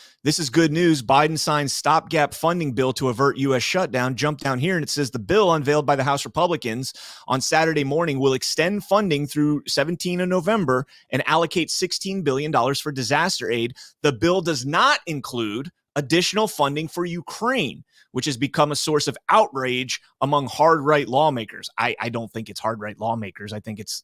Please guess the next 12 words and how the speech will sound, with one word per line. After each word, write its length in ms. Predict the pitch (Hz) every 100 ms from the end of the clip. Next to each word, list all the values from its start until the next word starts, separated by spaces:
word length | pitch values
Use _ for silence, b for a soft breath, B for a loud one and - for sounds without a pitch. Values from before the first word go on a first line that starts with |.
| -
the 80 | -
hard 240 | 120 113
left 380 | 110 233 - -
lawmakers 600 | 104 104 110 98 113 117
like 160 | 107 -
the 120 | 101 -
Bidens 460 | 107 117 117 113 110
and 100 | 107
the 60 |
deep 260 | 98 120 -
state 280 | - 107 107
establishment. 720 | - 123 151 123 - 98 117